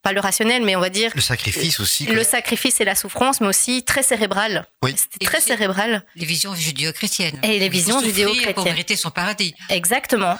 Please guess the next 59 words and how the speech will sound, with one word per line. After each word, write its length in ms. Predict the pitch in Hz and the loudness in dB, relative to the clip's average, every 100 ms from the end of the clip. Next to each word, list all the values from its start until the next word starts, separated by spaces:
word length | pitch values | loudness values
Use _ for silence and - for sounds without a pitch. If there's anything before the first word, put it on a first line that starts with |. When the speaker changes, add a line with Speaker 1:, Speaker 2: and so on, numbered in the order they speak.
| - | 0
Speaker 1:
Et 160 | 208 | 0
le 100 | 196 | 2
conte 280 | 185 247 262 | 2 2 2
d'Andersen 460 | 226 190 175 - 240 | 2 2 2 2 2
est 80 | 185 | 0
très 140 | - 220 | 0 0
fort, 240 | 233 220 | 2 2
euh, 340 | 190 170 170 | 4 4 2
sur 200 | 180 - | 0 0
ça. 300 | - 233 277 | 0 0 2
Et, 200 | 202 190 | 2 2
euh, 100 | 180 | 2
je 60 | 180 | 2
sais 120 | - | 0
pas 80 | 208 | 0
si 140 | - | 0
Florine 320 | 220 190 220 214 | 0 0 0 0
pourra 240 | 208 185 | 0 0
en 60 | 175 | 0
rajouter 500 | 185 185 180 208 196 | 0 -2 -2 -2 0
là-dessus, 320 | 175 - 285 | 0 0 2
mais, 380 | 262 190 135 - | 2 2 0 -4
euh, 60 | - | -4
avec 240 | - 202 220 | -2 0 0
sa 400 | 220 185 175 160 - | 2 4 2 0 -6
perspective 440 | - 214 220 - 233 | -4 0 -2 0 0
d'anthropologue, 680 | 208 - 185 190 185 294 233 | 2 0 0 2 2 2 0
elle 140 | 185 | 0
a 60 | 175 | 0
vraiment 260 | 185 214 | 2 2
aussi 240 | 226 - 240 | 2 2 2
amené 420 | 190 185 208 226 - - - - | 2 2 0 -2 -4 -20 -20 -4
beaucoup 180 | 214 226 | -2 0
d'explications, 560 | 220 - - 196 254 | -2 0 0 2 4
une 100 | 247 | 4
dimension, 580 | 220 214 208 - 233 220 | 4 2 2 2 4 4
euh, 100 | 175 - | 2 2
à 80 | |
ce 100 | 185 | -2
qu'il 100 | - | 0
y 40 | 208 | 0
avait 160 | 208 | 2
dans 160 | 208 196 | 2 2
le, 140 | 175 | 2
le 120 | 175 180 | 2 0
conte 320 | - 226 214 | 0 0 2
en 80 | 175 | 0
termes 280 | 202 202 | 0 0
de 100 | 190 | 2
souffrance, 680 | 185 - - 208 208 220 220 | 0 -2 -2 0 2 2 0
et 40 | - | -2
puis 100 | - | -6
de 80 | - | -4
rapport 280 | - 175 | -2 0
au 60 | 175 | 0
sang 420 | - - 196 202 | 0 2 2 2
aussi, 220 | 180 - | 0 -2
enfin 160 | 196 - | -4 -8
voilà, 160 | 175 180 | -10 -12